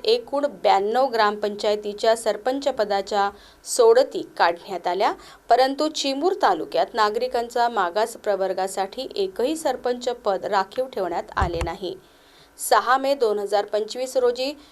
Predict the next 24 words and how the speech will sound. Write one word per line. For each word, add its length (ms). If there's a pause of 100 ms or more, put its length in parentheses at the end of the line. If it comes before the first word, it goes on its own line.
(120)
सर्वोच्च 580
न्यायालयाने 720
स्थानिक 480
स्वराज्य 540
संस्थांमध्ये 920 (340)
सत्तावीस 680
टक्के 260
आरक्षण 580
मान्य 360
केल्यामुळे 560
महाराष्ट्रातील 840 (320)
व 60
चंद्रपूर 540
जिल्ह्यातील 760
तेवीस 440 (100)
एप्रिल 460
दोन 200
हजार 240
पंचवीसला 720
काढलेल्या 640 (380)
सरपंच 560
पदाच्या 560
आरक्षण 720
सोडती 600